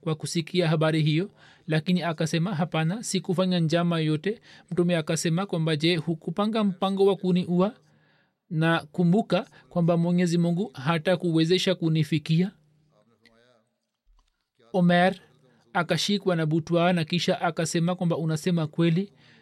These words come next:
Kwa kweli tulikuwa tumepanga njama hii, lakini inaonekana kwamba Mungu yu pamoja nawe, ambaye amekupasha kuhusu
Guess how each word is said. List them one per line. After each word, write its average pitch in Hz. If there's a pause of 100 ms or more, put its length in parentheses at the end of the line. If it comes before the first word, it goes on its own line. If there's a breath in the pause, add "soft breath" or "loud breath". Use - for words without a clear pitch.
(160 soft breath)
Kwa 180
kweli 190
tulikuwa 180
tumepanga 180
njama 160
hii, 160 (320 soft breath)
lakini 175
inaonekana 175
kwamba 175
Mungu 170
yu 180
pamoja 160
nawe, 160 (360 soft breath)
ambaye 180
amekupasha 175 (1160 soft breath)
kuhusu 190